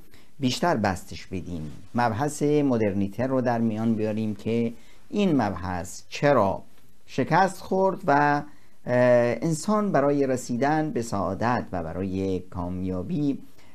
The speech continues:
اه، نیاز هست که یک پ-، پله جلوتر بره و به اسلام برسه. در این میان وظیفه مسلمان‌ها و، اه، فعالیت‌های اسلامی، فعالیت‌های مدنی و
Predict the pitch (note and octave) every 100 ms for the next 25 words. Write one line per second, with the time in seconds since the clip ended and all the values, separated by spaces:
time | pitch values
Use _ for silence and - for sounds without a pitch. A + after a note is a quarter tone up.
0 | - A2+ A2 A2+ C3+ E3 D#3 D3 D3 C#3+
1 | - C#3 C#3+ C3 B2 E3+ - - - A#2
2 | A#2 A2+ A#2 A#2+ A#2+ A#2+ A#2+ A#2 G2 D#2+
3 | G2+ G#2+ A#2+ A2 G#2+ G#2+ G#2 G2 G#2 G#2
4 | G#2+ G#2+ - A2+ - G2+ - G#2+ G#2 D#2
5 | E2 D2 - - - - - - - D3
6 | F#3+ E3+ E3+ F3 F3 - - - B2+ A#2+
7 | A#2 C#3+ C#3+ C#3 C3 A2 F2 E2+ D#2+ F2
8 | B2 D3 C3 B2 C3+ D3+ - - - -
9 | G2+ G2+ F#2+ F#2 A2+ E2+ F#2 D#2+ D2+ G2
10 | C3 C3 A#2+ - A#2 A#2+ A#2+ B2 A2+ E2
11 | D#2+ C2 - G#2 B2+ C3 B2+ B2+ C3+ D3+
12 | C#3+ C#3 C#3+